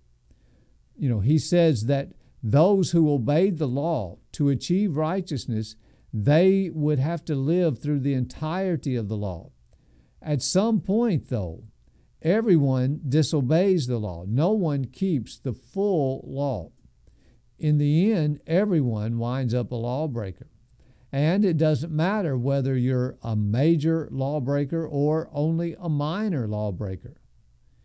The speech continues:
Whether, when you've broken the law, you've broken the law. In fact,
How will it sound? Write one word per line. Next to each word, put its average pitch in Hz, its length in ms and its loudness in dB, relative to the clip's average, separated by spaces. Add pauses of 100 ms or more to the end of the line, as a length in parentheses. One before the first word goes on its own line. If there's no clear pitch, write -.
(720)
Whether, 143 360 2 (100)
when 139 260 2
you've 131 220 0
broken 170 400 0
the 143 80 -2
law, 139 380 -2
you've 139 280 -2
broken 139 320 -2
the 123 80 -2
law. 143 320 -2
In 104 120 -2
fact, 165 400 -2